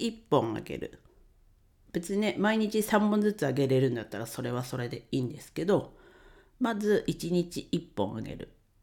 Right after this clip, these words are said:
それって、こう、見る方の立場からしたら、ね、毎日こう、三本上がってくる。お腹いっぱいになっちゃいますよねっていうところでお話をして、今、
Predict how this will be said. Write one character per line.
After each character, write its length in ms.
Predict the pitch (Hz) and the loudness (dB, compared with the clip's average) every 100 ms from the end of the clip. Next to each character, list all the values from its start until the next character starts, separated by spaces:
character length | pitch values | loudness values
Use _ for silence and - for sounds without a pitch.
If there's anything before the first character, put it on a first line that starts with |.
| _ | _
そ 160 | - | -6
れ 80 | 180 | -4
っ 40 | |
て、 500 | 180 - 269 226 - - - - | -6 2 6 6 2 -12 -20 -16
こ 480 | - 92 71 - - | -10 -8 -8 -12 -20
う、 60 | _ _ _ _ - | _ _ _ _ -2
見 100 | 233 | 4
る 100 | 151 | 4
方 160 | 131 | 4
の 100 | 101 - | -2 -4
立 220 | - - | -10 -12
場 120 | - | -12
か 140 | - 107 | -12 -12
ら 100 | - | -8
し 100 | - | -2
た 100 | 175 | 2
ら、 300 | 214 131 - _ _ _ _ _ _ _ _ _ | 2 0 -6 _ _ _ _ _ _ _ _ _
ね、 180 | - - - - - | -10 -10 -14 -18 -4
毎 160 | 151 | -2
日 240 | 196 214 220 | 0 -2 -4
こ 180 | - 127 | -4 -4
う、 20 | |
三 260 | - 135 127 | -2 -4 -4
本 140 | - - _ _ _ _ - - | -8 -16 _ _ _ _ -20 -10
上 80 | - | -8
が 80 | 110 | -8
っ 80 | |
て 100 | - | -10
く 140 | 127 - | -14 -14
る。 120 | - - _ _ _ - - - _ _ _ _ _ _ _ _ _ - | -16 -20 _ _ _ -20 -20 -20 _ _ _ _ _ _ _ _ _ -4
お 100 | 123 | 0
腹 200 | 151 165 | 2 2
い 40 | |
っ 20 | |
ぱ 180 | 156 151 | 2 2
い 20 | |
に 60 | 151 | 2
な 60 | 147 | 2
っ 60 | |
ち 100 | 147 | -2
ゃ 40 | 85 | -4
い 20 | |
ま 120 | 101 | -6
す 100 | - | -8
よ 80 | 139 | -4
ね 120 | 202 | -4
っ 160 | 254 - | -6 -4
て 100 | 147 | -2
い 80 | |
う 40 | 131 | 0
と 120 | 131 | -2
こ 140 | 143 | -2
ろ 100 | 180 | 0
で 380 | 214 254 - - - - - - _ - - | 4 4 2 -6 -18 -20 -20 -20 _ -18 -6
お 100 | 143 | -2
話 400 | 131 131 - 139 | 0 0 -2 -4
を 80 | |
し 120 | 127 - | -4 0
て、 320 | 247 202 - | 2 2 0
今、 540 | 202 165 165 113 - | 2 4 4 2 -4